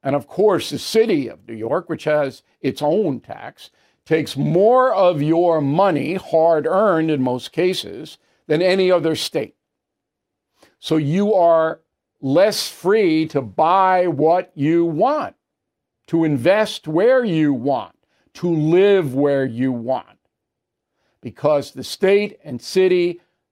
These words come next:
taking so much of your money. Number two, regulations. Try getting a gun permit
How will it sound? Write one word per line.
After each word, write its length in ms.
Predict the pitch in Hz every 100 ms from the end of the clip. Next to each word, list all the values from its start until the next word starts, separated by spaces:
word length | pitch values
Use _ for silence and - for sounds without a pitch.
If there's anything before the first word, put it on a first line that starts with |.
| _
taking 640 | - 160 170 170 165 165 156 _
so 680 | - - 160 156 156 160 - -
much 460 | 131 139 135 - -
of 220 | 123 120
your 240 | 131 139 143
money. 400 | 175 175 135 - _ _ _ _ _ _ _
Number 240 | 127 131
two, 400 | 156 240 247 160 -
regulations. 1500 | 127 139 131 117 165 175 220 190 - 117 _ _ - - - _ _ _ _ _ _ _
Try 680 | - 143 156 170 180 185 175
getting 520 | 156 175 175 175 180
a 160 | 156
gun 460 | 131 151 170 170 170
permit 640 | - 156 151 147 139 -